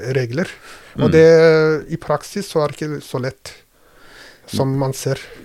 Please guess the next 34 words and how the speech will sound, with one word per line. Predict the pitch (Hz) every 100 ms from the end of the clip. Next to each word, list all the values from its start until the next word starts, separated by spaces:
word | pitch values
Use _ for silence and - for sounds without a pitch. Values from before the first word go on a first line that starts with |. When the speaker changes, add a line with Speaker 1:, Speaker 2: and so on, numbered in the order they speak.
| -
Speaker 2:
Nei, | 143 127 131 127 - -
naturligvis, | 135 135 123 123 98 113 117
det | 113
vet | 92 -
vi | 120
jo, | 143
vi | 113
som | 123 117
lever, | 98 92 139 120
at | -
det | 104
er |
ikke | 92 131
lett | 87 -
å | 98 95 98 104
<laughs> | 107 127 135
leve | 113 107
et, | 101 - - - - -
et | 113 104 _ _ -
riktig | 110 113 - - - 104
og | 110
godt | 104 104
liv | 101 98
på | -
alle | 113 107
måter. | 113 - 120 131 -
Man | 117 98 104
Speaker 1:
Ja. | 95
Speaker 2:
gjør | 104
feil | 92 107 113 104
og, | 101 101
og | 107
sånn. | 120 139 131 _ - - - - -
Ehm, | 98 104 104 104 101 95 98 98 98